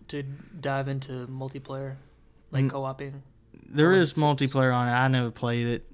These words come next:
Speaker 2: I, that's not a multiplayer game for me. They, they, they did it to where also you could do, like,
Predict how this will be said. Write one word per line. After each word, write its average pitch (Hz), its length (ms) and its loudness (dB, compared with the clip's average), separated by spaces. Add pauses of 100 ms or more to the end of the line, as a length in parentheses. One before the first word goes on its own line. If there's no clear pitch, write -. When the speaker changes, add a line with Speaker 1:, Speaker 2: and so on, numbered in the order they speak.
(140)
Speaker 2:
I, 120 280 -4 (720)
that's 135 220 -2
not 127 140 2
a - 20 0
multiplayer 117 500 -4
game 90 240 -8
for - 140 -14
me. 92 300 -12 (100)
They, 143 160 4
they, 170 220 4
they 160 380 0
did 175 180 4
it 160 100 0
to 143 80 -4
where 135 400 4
also 135 320 2
you 127 140 2
could 131 100 -2
do, 123 140 2
like, 120 240 -2